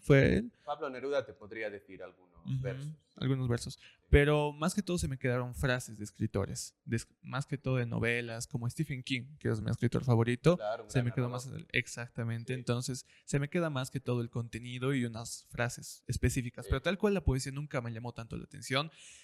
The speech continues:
Speaker 1: Quizá uno de los más aproximados, eh, sería,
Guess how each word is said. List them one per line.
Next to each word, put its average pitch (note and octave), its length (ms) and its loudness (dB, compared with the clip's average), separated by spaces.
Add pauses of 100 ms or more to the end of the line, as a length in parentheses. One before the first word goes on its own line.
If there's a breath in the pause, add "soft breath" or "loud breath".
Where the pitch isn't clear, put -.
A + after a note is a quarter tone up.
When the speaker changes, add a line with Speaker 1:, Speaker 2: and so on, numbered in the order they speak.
(120)
Speaker 1:
Quizá D3+ 400 6
uno D3+ 220 0
de B2 80 8
los A#2 240 2
más B2+ 220 0
aproximados, B2 920 0
eh, B2 80 -10
sería, A2 720 0